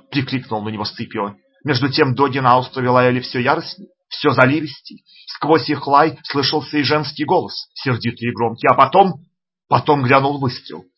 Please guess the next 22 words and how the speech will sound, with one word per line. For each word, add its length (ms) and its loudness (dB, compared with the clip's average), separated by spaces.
Но 140 -2
еще 260 0
раньше, 360 0
увидев 340 -2
вспышку, 520 -6
Проспер 360 -2
пригнулся 500 -6
сам 280 0
и 60 -4
успел 280 -2
стащить 460 -8
вниз 260 -10
Сципио. 440 -10
Риччо 600 2
начал 300 2
всхлипывать. 680 -4
"Жако!" — 640 6
голос 380 2
Иды 180 -4
зазвучал 440 0
резко. 360 -4
"Поворачивай! 720 6